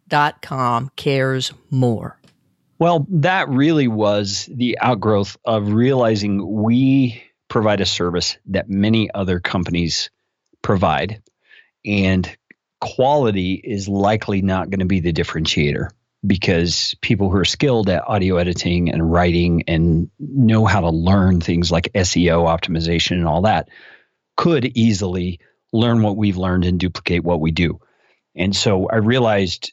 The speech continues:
Speaker 2: the quality, even though we do strive for the highest quality, is not gonna be the sole differentiator. We need to have something else that matters that will draw clients into being in a relationship with us, because that's really what we want.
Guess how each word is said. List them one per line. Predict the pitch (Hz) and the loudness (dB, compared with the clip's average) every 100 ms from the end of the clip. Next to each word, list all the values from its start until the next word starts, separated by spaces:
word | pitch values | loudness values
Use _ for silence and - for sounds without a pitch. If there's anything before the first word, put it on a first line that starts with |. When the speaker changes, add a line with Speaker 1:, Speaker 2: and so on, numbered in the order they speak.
| - | -10
Speaker 2:
the | 113 98 101 95 95 90 - _ _ _ _ _ _ _ | -6 -2 0 0 -2 -4 -12 _ _ _ _ _ _ _
quality, | - 160 160 147 87 87 101 117 | -4 0 2 2 0 0 0 0
even | 107 101 | 2 2
though | 95 | 2
we | 90 | 0
do | 87 104 101 98 | 2 2 4 2
strive | 90 - 92 90 | 0 -2 0 0
for | |
the | 90 | 0
highest | 82 90 | 0 0
quality, | - 143 104 | 0 0 0
is | 95 110 | -2 0
not | 117 117 | 2 2
gonna | 110 | 0
be | 101 98 90 | 0 0 -2
the | |
sole | 87 - 87 | -2 -2 -2
differentiator. | 82 85 - 73 - 76 78 | -2 -6 -6 -6 -4 -4 0
We | 90 113 | 2 4
need | 120 107 | 4 2
to | |
have | 107 101 90 | 0 -2 -2
something | - 95 104 85 | -2 0 0 0
else | 82 82 | 0 -2
that | - - | -4 -2
matters | 92 90 85 73 76 - _ _ _ _ _ _ _ - | 0 2 2 0 0 -2 _ _ _ _ _ _ _ -2
that | 92 92 90 87 - - | 2 2 2 -2 -6 -2
will | 110 95 87 85 85 _ _ _ _ - - | 2 4 2 0 -4 _ _ _ _ -8 -2
draw | 127 113 | 2 2
clients | 101 - 104 85 80 - - | 0 -2 -2 -2 -4 -10 -4
into | 101 98 90 82 101 | 0 0 0 -2 -2
being | 85 90 87 | 0 2 2
in | 78 | 2
a | |
relationship | 78 82 95 90 - - - | 0 2 2 0 -2 -4 -6
with | 71 | -8
us, | 69 - | -8 -8
because | - 95 | -4 0
that's | 123 - | 0 0
really | 101 | 0
what | 95 82 - | 0 -2 -2
we | 85 | -4
want. | 76 64 | -6 -10